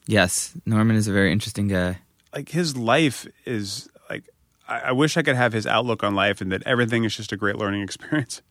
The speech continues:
Speaker 1: I wish I could have successful bands I was in like him <laughs> as well.
Speaker 2: Yeah, but the bands,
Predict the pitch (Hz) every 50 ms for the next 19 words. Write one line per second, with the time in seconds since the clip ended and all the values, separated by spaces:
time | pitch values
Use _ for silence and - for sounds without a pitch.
0 | _ _ _ _ _ _ _ _ _ _ _ _ - - 107 120 123 127 127 -
1 | - - - 120 113 113 117 107 113 104 104 101 101 104 110 - - - - _
2 | _ _ - - - 104 - 120 117 113 - 117 110 131 147 151 156 107 87 85
3 | 87 90 95 82 85 82 87 - 92 85 87 104 117 120 117 - 120 131 - 107
4 | 110 - - _ _ - - - - - - - 254 311 240 175 170 151 139 147
5 | 139 127 147 151 170 180 190 190 175 156 135 - - -